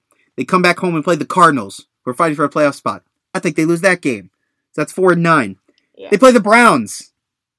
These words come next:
Speaker 1: You don't think the Giants are gonna beat the Browns? That's four and ten.
Speaker 2: Yeah.
Speaker 1: They have to go to Baltimore.
Speaker 2: Four and eleven.
Speaker 1: It's four and eleven. And then maybe they beat the Cowboys. The Cowboys suck. They're five and eleven.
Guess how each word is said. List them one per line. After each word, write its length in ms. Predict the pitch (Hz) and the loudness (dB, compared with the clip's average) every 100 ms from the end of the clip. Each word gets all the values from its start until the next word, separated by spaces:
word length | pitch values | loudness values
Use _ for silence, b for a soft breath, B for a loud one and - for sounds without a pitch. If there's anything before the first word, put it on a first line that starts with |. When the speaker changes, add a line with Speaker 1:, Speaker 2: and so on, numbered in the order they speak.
| _ _ _ _ _ _ _ _ | _ _ _ _ _ _ _ _
Speaker 1:
You 100 | - | -6
don't 120 | 254 233 | -2 0
think 120 | 175 | 0
the 60 | |
Giants 220 | 147 135 127 | 0 -2 -2
are 40 | |
gonna 80 | 117 | -8
beat 100 | 117 | -8
the 60 | |
Browns? 360 | 104 107 135 170 _ _ | -10 -8 -8 -10 _ _
That's 100 | - | -12
four 160 | - 247 | 0 0
and 120 | 208 | 0
ten. 400 | - 240 190 98 _ | 0 0 0 -4 _
Speaker 2:
Yeah. 180 | - - | -20 -8
Speaker 1:
They 60 | 302 | -2
have 40 | |
to 40 | 269 | 2
go 100 | 302 | 4
to 80 | |
Baltimore. 680 | 233 262 294 302 233 123 - _ _ _ _ _ _ _ _ | 4 6 6 6 2 0 -8 _ _ _ _ _ _ _ _
Speaker 2:
Four 160 | 208 | -18
and 40 | 196 | -16
eleven. 20 | |
Speaker 1:
It's 80 | - | -6
four 140 | 339 | 2
and 80 | 294 | 4
eleven. 680 | 277 285 339 262 196 113 107 _ _ _ _ _ _ _ _ _ - | 4 4 4 4 2 0 -8 _ _ _ _ _ _ _ _ _ -4
And 80 | |
then 40 | 220 | 4
maybe 160 | 277 262 | 6 6
they 80 | |
beat 120 | 233 240 | 4 -2
the 80 | |
Cowboys. 400 | 180 233 220 180 | -2 0 2 -2
The 80 | - | -2
Cowboys 300 | 233 196 185 | -4 -2 -2
suck. 160 | 254 220 | -4 -4
They're 120 | 196 170 | -6 -2
five 220 | 202 208 | 2 2
and 80 | 196 | 2
eleven. 300 | 196 135 | 0 -2